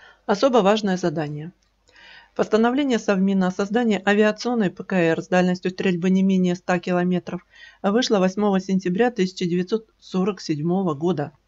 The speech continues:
Проект с шифром «Комета-три» поручили разрабатывать нескольким организациям. Ракету должно было сделать У К Б пятьдесят один, но вскоре работы перепоручили У К Б сто пятьдесят пять Микояна. Систему наведения и управления для ракеты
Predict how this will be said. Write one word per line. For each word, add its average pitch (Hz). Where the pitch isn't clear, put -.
Проект 208
с -
шифром 190
«Комета-три» 180
поручили 202
разрабатывать 185
нескольким 196
организациям. 165
Ракету 214
должно 196
было 180
сделать 202
У 151
К 170
Б 175
пятьдесят 165
один, 151
но 170
вскоре 233
работы 202
перепоручили 220
У 160
К 170
Б 208
сто 208
пятьдесят 180
пять 220
Микояна. 180
Систему 240
наведения 196
и -
управления 175
для 156
ракеты 175